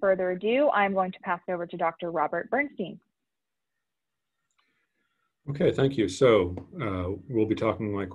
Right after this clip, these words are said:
Speaker 2: like she said, about eighteen gauge full core biopsy instruments for lung biopsies.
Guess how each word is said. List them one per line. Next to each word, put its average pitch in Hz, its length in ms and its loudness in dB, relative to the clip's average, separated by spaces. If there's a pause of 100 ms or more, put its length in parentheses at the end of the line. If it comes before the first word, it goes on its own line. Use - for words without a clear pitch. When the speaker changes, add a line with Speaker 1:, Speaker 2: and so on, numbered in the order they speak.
(220)
Speaker 2:
like 92 160 -4
she 92 120 -8
said, 101 200 2
about 101 220 0
eighteen 110 260 0
gauge 110 300 2
full 117 240 2
core 113 200 4
biopsy 107 600 0
instruments 127 400 -6
for - 140 -2
lung 104 200 -2
biopsies. 170 600 -4